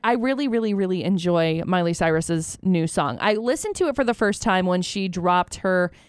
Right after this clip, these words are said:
I think it was her teaser on TikTok. She dropped it on, like, Thursday before she dropped the actual song.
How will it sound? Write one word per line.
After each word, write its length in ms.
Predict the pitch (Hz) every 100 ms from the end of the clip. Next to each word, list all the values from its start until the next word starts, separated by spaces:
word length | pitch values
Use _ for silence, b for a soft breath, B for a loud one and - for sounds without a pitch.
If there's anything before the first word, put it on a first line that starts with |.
| b
I 60 | -
think 140 | 277
it 80 | 359
was 120 | 330
her 100 | 269
teaser 440 | 220 - 208 220 226
on 140 | 185
TikTok. 580 | 185 196 - 220 240 - - b b
She 180 | - 220
dropped 380 | 185 190 190 220
it 240 | 214 - -
on, 640 | 214 180 175 175 170 170 - _ _ _ -
like, 280 | 175 160 -
Thursday 500 | 185 175 180 180 175
before 360 | 170 - 180
she 180 | 175 196
dropped 540 | 165 160 160 - - -
the 140 | 185 -
actual 420 | 160 - - 180
song. 380 | 180 202 202 220